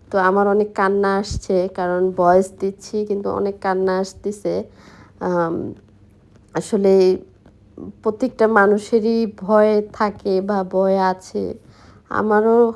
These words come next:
খুবই ভয় আছে, ভয় পাচ্ছি, কিন্তু বুঝতে দিচ্ছি না কাউকে, খুব সাহস করে আছি, এই আর কি। কারণ আমি যদি কান্না করি, তাহলে সবাই ভেঙে পড়বে,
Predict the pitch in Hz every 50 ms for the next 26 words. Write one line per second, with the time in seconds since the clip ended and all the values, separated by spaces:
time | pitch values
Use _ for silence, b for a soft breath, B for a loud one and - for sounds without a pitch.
0 | - - - - 233 214 233 233 226 214 226 214 208 214 226 220 214 214 - -
1 | - 214 202 220 - - b b b b b b b b b 247 202 214 214 202
2 | 202 - 220 190 185 - - - - 190 175 277 285 - 240 214 208 208 214 208
3 | 196 202 214 214 208 - - 214 208 202 214 214 214 - - 247 233 226 220 208
4 | 214 - 185 185 185 190 190 - 185 196 - - - 233 226 226 - - - 202
5 | 180 180 202 196 - - - 208 190 190 185 180 185 - - - - - 277 -
6 | - _ b b b b b b b b b - 202 208 202 190 190 196 208 -
7 | - 196 208 262 - - 214 190 190 - - 208 208 226 233 226 247 226 262 240
8 | 247 - 220 208 214 220 233 226 226 - 214 196 196 190 214 208 - 214 208 226
9 | 214 208 202 202 - 233 202 196 190 196 202 220 214 196 208 202 190 - 208 196
10 | 185 180 190 196 180 214